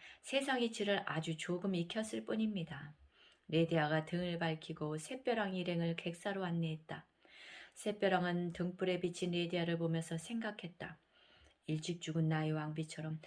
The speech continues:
눈빛이 초롱초롱하게 빛나는 아름다운 아이구나. 과연 소문처럼 지혜로운지 내가 한번 시험해봐야겠다. 샛별왕은 레디아의 뒤를 따라 객사로 향하면서 오래전에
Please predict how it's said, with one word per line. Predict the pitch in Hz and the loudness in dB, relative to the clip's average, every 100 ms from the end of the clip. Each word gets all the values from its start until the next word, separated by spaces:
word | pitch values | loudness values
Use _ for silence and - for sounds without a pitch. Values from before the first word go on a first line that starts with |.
| - - - | -16 -14 -2
눈빛이 | 165 160 160 156 156 | 0 2 -2 -4 -4
초롱초롱하게 | - 220 196 - 170 160 156 160 | -4 -4 -4 -2 -2 0 -2 -6
빛나는 | - 160 156 156 156 - - - | -2 0 0 -4 -6 -14 -16 -4
아름다운 | 147 160 156 151 143 | 2 4 4 2 -2
아이구나. | 143 139 135 135 147 - _ - - - | -4 -8 -8 -8 -8 -14 _ -20 -20 -18
과연 | - 156 160 156 | -2 4 6 4
소문처럼 | 156 - 208 185 - 170 175 - - | 2 0 0 0 0 0 0 -2 -12
지혜로운지 | - - 160 156 147 143 151 | -10 0 2 2 0 -4 -6
내가 | 147 143 139 | -6 -4 -6
한번 | 135 151 | -4 -4
시험해봐야겠다. | 156 - 180 160 151 139 - 131 - 151 - _ - - - - - - | -4 -2 0 -2 -2 -6 -8 -10 -8 -8 -8 _ -20 -20 -20 -20 -20 -16
샛별왕은 | - 240 233 208 196 190 | 0 4 8 8 8 6
레디아의 | 185 185 185 180 180 | 6 6 6 6 4
뒤를 | 180 180 175 | 2 0 2
따라 | 180 175 175 | 2 4 2
객사로 | 180 170 180 170 170 | 0 0 2 4 4
향하면서 | 165 165 160 156 156 | 2 2 0 0 2
오래전에 | 160 165 160 151 156 | 2 2 2 0 -2